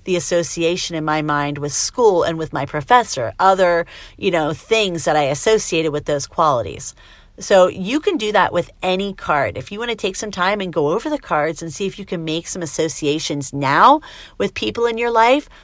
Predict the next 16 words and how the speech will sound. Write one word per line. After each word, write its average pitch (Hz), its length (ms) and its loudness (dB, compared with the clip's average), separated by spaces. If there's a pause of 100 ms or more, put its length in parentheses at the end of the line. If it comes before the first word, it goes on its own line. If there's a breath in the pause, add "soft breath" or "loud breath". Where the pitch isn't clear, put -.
(100 soft breath)
that - 120 0
can 359 140 -4
really 302 200 2
help 208 260 0
you 190 100 -6
when 156 120 -4
those 160 200 -2
cards 156 300 -4
come 156 180 -6
up 151 140 -2
in 147 80 -6
the 139 80 -4
deck. - 360 0 (360 soft breath)
Who's 247 280 -4
your 240 120 -2
mother? 233 420 2